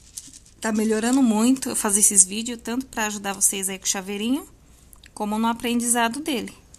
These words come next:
Agora, eu vou andar com a minha agulha até essa pérola branca aqui. Ó, andei até essa branca. E agora, pra fazer esse outro biquinho desse mesmo lado, eu vou fazer aqui, né?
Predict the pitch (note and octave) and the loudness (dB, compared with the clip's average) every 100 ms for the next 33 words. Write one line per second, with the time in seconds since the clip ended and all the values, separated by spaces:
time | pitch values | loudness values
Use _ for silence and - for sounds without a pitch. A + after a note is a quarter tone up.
0 | - - - - F#3+ A3+ A#3 A#3 G#3 G#3 | -20 -20 -12 -4 0 0 0 0 0 -2
1 | - G3+ G3 G3 B3+ C4+ G#3+ - G3+ - | -2 -4 -4 -4 -2 -2 -2 -2 -2 0
2 | A3+ B3 - - C4+ C4+ C4+ A#3+ C4 C4 | 4 4 2 -2 -2 -2 -4 -2 -4 -6
3 | A#3+ - _ _ _ _ _ - - - | -10 -18 _ _ _ _ _ -18 -2 2
4 | F#3 - F#3 F#3+ F#3+ F#3 G3+ G#3 B3+ A#3+ | 2 2 -2 0 2 2 4 4 4 4
5 | B3 C#4+ F4 F4 F4 - - - - B3+ | 2 0 -2 -6 -8 -10 -20 -16 -4 -2
6 | A#3+ A#3 A#3 A#3 A3+ B3 C#4 C4+ C4 A#3 | 0 0 -2 -4 0 2 0 0 -2 -4
7 | A#3 A#3+ A#3 A#3+ B3 B3+ - D#4 D4 A#3+ | -2 -2 0 2 2 2 2 0 -2 0
8 | B3+ C4+ A#3+ A#3 A#3+ A3+ B3 C4+ - D4 | 0 -2 -8 -10 -6 -4 -4 -6 -4 -2
9 | F#4 E4 | -2 -4